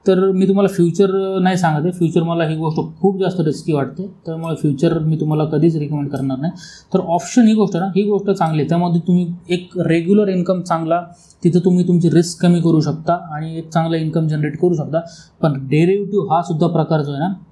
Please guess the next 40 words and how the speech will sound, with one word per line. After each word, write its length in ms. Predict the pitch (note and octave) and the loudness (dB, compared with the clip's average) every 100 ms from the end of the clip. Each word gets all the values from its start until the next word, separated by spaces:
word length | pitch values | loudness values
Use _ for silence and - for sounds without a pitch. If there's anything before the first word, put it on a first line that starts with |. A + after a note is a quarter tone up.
| _ _ _ C3 | _ _ _ -2
हा 140 | D#3+ E3+ | 0 0
एकदम 280 | D3 F3+ F3+ | -2 -2 0
एक्सपिरियन्स 520 | E3 - F3+ F3+ F3 | -4 -2 2 2 2
झाल्यानंतर 560 | D3 D3 D#3+ D3+ D3+ D3+ | 2 0 0 0 0 0
करायचा 340 | D3 D3 C#3+ | 0 -2 -2
प्रकार 320 | C3 C3 C3+ | -4 -6 -4
आहे. 100 | E3 G3+ - - - - | -4 -4 -10 -20 -20 -2
तर 240 | D#3+ E3 - - D3+ | 0 0 -4 -12 0
ह्यालासुद्धा 480 | D3+ F#3 F#3+ E3+ F3+ | 4 4 2 -2 -2
तुम्ही 280 | F3+ E3+ E3+ | 0 0 2
कधीच 260 | D#3+ F#3+ | 2 2
हात 100 | D3 C#3+ | -2 -6
लावू 160 | D3 C#3 | -6 -6
नका, 220 | C3+ F3 E3 | -4 -4 -2
ह्या 120 | E3 | -2
गोष्टी 240 | E3+ F3 | -2 0
तुम्ही 200 | E3 E3 | 0 0
शिकून 380 | - F#3 A#3 G3 | 0 0 4 4
घ्या, 140 | F3+ | 4
पण 180 | F3+ E3+ | 0 -2
त्याच्यामध्ये 420 | E3 D#3+ E3 D#3 D#3+ | 0 0 0 0 2
कधी 220 | D3+ E3 | 2 2
ट्रेड 320 | D#3+ D#3+ F3 | 0 0 0
करू 220 | E3+ D#3+ | 0 0
नका, 300 | D#3 D3+ E3+ - - _ _ | 0 -2 -4 -6 -20 _ _
कधी 220 | D3+ D#3 D#3+ | 0 2 0
विकत 300 | D#3 E3 D3 | 0 0 0
घेऊ 160 | D3+ | -2
नका, 200 | D3 C#3+ | -2 -4
काही 200 | D#3+ D3+ | -4 -4
विकू 200 | C#3+ C3 | -4 -6
नका. 180 | B2+ B2 - | -8 -6 -2
तर 140 | F3 | 0
डेरिव्हेटिव्ह 500 | D#3+ F3+ G3 G3+ G3+ | 4 2 2 0 0
हा 60 | F#3+ | 0
जो, 320 | F#3+ G3 F#3+ | -2 -4 -4
जे 140 | E3 F#3 | -2 -2
ऑप्शन 400 | F3 F3 G3+ G3 | -2 0 2 4
ट्रेडिंग 280 | F3 E3 | 2 2
आहे 80 | D3+ | 0